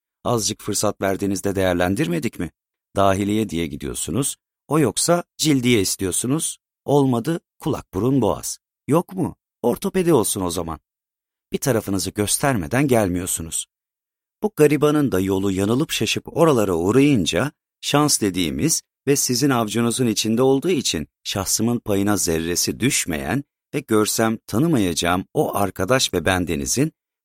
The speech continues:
bu şanslılar alemindeki stratejik konumu başlıklı bir tartışma başlattım diye yok şöyle, yok böyle. Ama bu kez papuç pahalı. Kulak bu, başka şeye benzemiyor. Dünyada kulaktan önemli bir şey var mı?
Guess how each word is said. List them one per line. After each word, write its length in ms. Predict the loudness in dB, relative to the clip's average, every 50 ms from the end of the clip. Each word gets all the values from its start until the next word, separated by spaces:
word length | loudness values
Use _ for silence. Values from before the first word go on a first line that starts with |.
| _
bu 60 | -2 -2
şanslılar 580 | 0 0 0 0 0 0 0 2 2 4 4
alemindeki 640 | 4 4 4 2 2 2 0 0 -2 -2 -4 -2 -2
stratejik 580 | -2 -2 -4 -4 -2 -2 0 0 -2 -4 -2
konumu 360 | -2 -2 0 2 2 2 2
başlıklı 480 | 2 2 2 0 -2 -4 -4 -4 -2 -2
bir 120 | -2 -2
tartışma 600 | -2 -2 -2 -2 -2 -2 -4 -6 -4 -4 -2 0
başlattım 640 | 0 0 2 2 0 0 0 0 0 0 2 2 2
diye 280 | 0 0 -2 -2 -2 -6 _ _ _ _ _
yok 240 | 0 0 0 0 -2
şöyle, 400 | -4 -2 -2 -2 -2 -2 -2 0 0 0 0 -2 -4 -6 -2
yok 280 | 0 0 0 0 0 0
böyle. 360 | 0 2 2 2 0 -4 -6 _ _ _ _ _ _ _ _ _ _ _ _ _
Ama 240 | -10 -10 -8 -10 -10 -6 -4
bu 120 | -4 -4
kez 280 | -4 -6 -4 -4 -6 -4
papuç 460 | -2 -2 -2 -2 -2 -4 -6 -4 0
pahalı. 380 | 2 4 4 4 4 2 -2 -8 _ _ _ _ _ _ _ _
Kulak 380 | -6 -4 -2 -2 -2 -4 -8 -14
bu, 100 | -16 -16 _ _ _ _ -16
başka 340 | -10 -6 -6 -4 -2 -2 -2
şeye 340 | -2 0 0 0 0 2
benzemiyor. 580 | 2 2 0 0 0 0 -2 -2 -2 -4 -6 -8 -14 _ _ _ _ _ _ 2
Dünyada 440 | 4 4 6 4 4 2 2 0 -4
kulaktan 440 | -2 0 0 0 0 0 0 0 0
önemli 360 | 2 2 0 0 0 -2 -2
bir 80 | -2 -2
şey 280 | 0 2 2 2 4
var 140 | 4 2 2
mı? 180 | 0 -4 -6